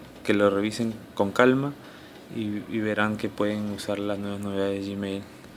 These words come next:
Y, y si desean regresar a la nueva versión anterior, simplemente vuelven a hacer a clic en la tuerca de acá de configuración y le decimos volver a la versión clásica de Gmail.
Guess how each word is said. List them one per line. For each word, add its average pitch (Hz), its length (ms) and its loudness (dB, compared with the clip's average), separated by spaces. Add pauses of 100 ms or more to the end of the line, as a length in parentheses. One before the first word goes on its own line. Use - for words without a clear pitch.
(480)
Y, 170 280 2
y 127 60 2
si 120 160 6
desean 131 440 8
regresar 131 340 8
a 123 40 6
la 123 120 8
nueva 120 220 2
versión 117 340 -2
anterior, 120 420 6 (140)
simplemente 117 480 6
vuelven 113 240 8
a 110 60 2
hacer 110 240 0
a 107 80 -2
clic 113 340 2
en 110 100 2
la 104 100 0
tuerca 110 380 4
de 107 120 4
acá 120 260 6
de 113 80 4
configuración 104 800 2 (920)
y 107 40 -4
le 104 100 0
decimos 113 320 2
volver 107 240 4
a 107 80 10
la 107 140 4
versión 101 320 -2
clásica 104 400 2
de 104 160 4
Gmail. 107 380 0